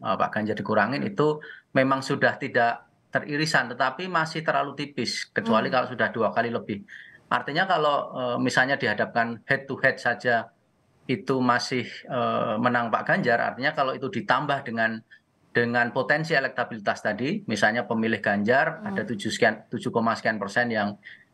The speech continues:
Speaker 1: mau, eh, Pak Prabowo sebagai wapresnya, dan sebaliknya angkanya juga sama,
Speaker 2: Hmm.
Speaker 1: tujuh koma sekian persen, berarti kan kalau itu elektabilitas head to head ditambah dengan potensi,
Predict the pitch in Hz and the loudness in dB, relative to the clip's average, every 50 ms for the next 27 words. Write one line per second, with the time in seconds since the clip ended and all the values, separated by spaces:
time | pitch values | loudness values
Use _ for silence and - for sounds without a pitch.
0 | _ _ - 107 107 107 110 113 113 110 110 - 107 107 107 107 107 107 104 104 | _ _ 2 4 4 4 4 2 0 -2 -4 -4 -2 -2 -2 -2 -2 -2 -2 -2
1 | 104 104 104 104 104 - 101 - - _ _ _ _ 104 98 101 90 - - - | -2 -2 -2 -2 -4 -4 -6 -10 -14 _ _ _ _ 0 0 0 -2 -4 -10 -18
2 | _ _ _ - 113 104 - - 117 104 - - 104 101 101 - 110 104 104 104 | _ _ _ 0 0 0 2 0 0 0 2 0 0 0 0 -2 -2 0 2 2
3 | 101 98 - 107 104 - 147 156 175 185 - - 131 117 107 98 98 - - - | 0 0 0 -2 -2 2 2 2 4 2 2 0 0 0 0 -2 -4 -4 -2 0
4 | 127 120 135 175 165 - 123 120 143 - 117 113 - 117 117 123 117 - 117 107 | 0 2 2 0 0 0 0 0 0 -2 -4 -2 -2 -2 -2 -2 -4 -2 -2 -2
5 | 98 101 - 107 110 120 135 147 - - - - - _ - 107 117 120 - 117 | -2 0 0 0 2 2 2 0 0 -4 -12 -20 -20 _ -4 -2 0 0 0 0
6 | - 120 117 117 107 - 123 117 110 98 - - 170 165 - 110 107 101 131 147 | 0 2 2 2 2 2 0 0 0 0 0 0 0 0 0 -2 -4 -2 0 0
7 | 160 160 135 131 127 123 123 131 113 101 - - 143 139 135 117 120 120 - - | 0 2 2 2 0 0 -2 -4 -8 -8 -4 -2 0 0 2 0 0 0 0 -2
8 | 113 - 123 110 101 120 113 107 - - - - _ _ _ _ _ - 123 123 | -2 -2 -4 -2 2 2 2 2 0 -4 -6 -8 _ _ _ _ _ 0 0 0
9 | 123 - 123 - 127 123 123 - 104 101 110 110 113 113 104 101 - 104 101 104 | 0 -4 -4 -2 -2 -2 -2 -4 -2 0 0 0 2 0 -2 -2 -2 -2 -2 -2
10 | 101 104 104 - 107 110 113 107 - - 123 117 110 | -2 -2 2 2 2 2 2 -2 -4 -4 -2 -2 -2